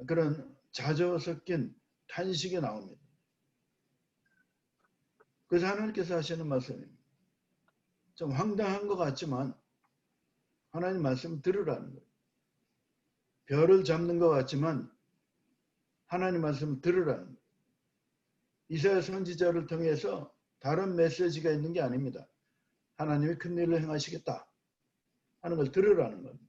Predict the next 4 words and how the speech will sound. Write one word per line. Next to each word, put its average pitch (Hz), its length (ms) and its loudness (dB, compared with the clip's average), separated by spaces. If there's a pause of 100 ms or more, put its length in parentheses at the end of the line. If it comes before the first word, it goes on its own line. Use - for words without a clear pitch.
(1080)
이 196 40 -6
하나님 220 360 0
말씀을 180 560 -2
들으면 156 580 4